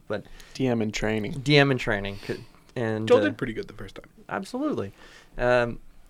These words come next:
Speaker 1: my question is that you talk about consequences for recklessness. Is it tough when you're setting up a campaign or you're doing these sorts of adventures to balance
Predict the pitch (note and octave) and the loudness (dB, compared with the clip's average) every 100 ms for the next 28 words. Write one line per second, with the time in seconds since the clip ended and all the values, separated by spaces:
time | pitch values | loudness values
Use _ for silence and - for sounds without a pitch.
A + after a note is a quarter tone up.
0 | - C#3 D#3 F3 E3 D3 C3+ A2+ F#2+ F#2+ | -12 -2 0 4 2 2 -4 -4 -4 -4
1 | - - B2 - A#2 A#2 D3 D#3 C#3 C3 | -8 -8 -6 -4 -4 2 2 2 0 0
2 | B2 C3 A2+ A2 - G#2+ G#2 G#2 - G#2+ | -2 -2 -4 -4 0 0 0 -6 -6 -6
3 | - - C3+ C3 C3 - E3 F#3 - - | -6 -6 -4 -2 -2 -2 -2 -2 -4 -4
4 | C3+ B2 A#2+ - C3 A#2+ B2 B2 A2 A2+ | 0 0 0 2 2 2 -2 -4 -4 -2
5 | G#2+ G#2 G#2 G#2+ A2 G#2+ G2+ A2 G2+ G2+ | -2 -2 -2 -2 -2 -2 -4 -4 -4 -6
6 | G2 G2+ G2+ G#2 G2 - - A2+ G2 F#2+ | -2 -4 -4 -8 -8 -10 -4 -2 -2 -6
7 | - - - G#2+ A#2 B2 A2+ G#2 - | -14 -18 -8 2 6 8 6 2 -6